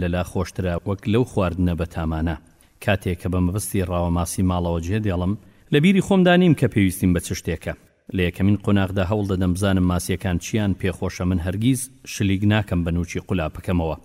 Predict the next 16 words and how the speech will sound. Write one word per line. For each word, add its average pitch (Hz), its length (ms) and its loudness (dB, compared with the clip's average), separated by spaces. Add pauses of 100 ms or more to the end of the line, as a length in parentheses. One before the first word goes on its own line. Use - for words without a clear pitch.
(200)
بەڵکو 135 340 2
کرم 139 220 6
یا 123 160 6
کولەی 104 420 4
پێوە 92 260 4
دەکەم 87 240 0
و 85 120 0 (300)
بەو 104 140 4
ماسیانەی 107 540 4
کە 127 140 2
لە 107 100 6
ژێر 117 220 4
ئاوەکەدا 101 500 2
خەریکی 110 420 2
مەلەکردنن 92 680 2
دەڵێم، 92 280 2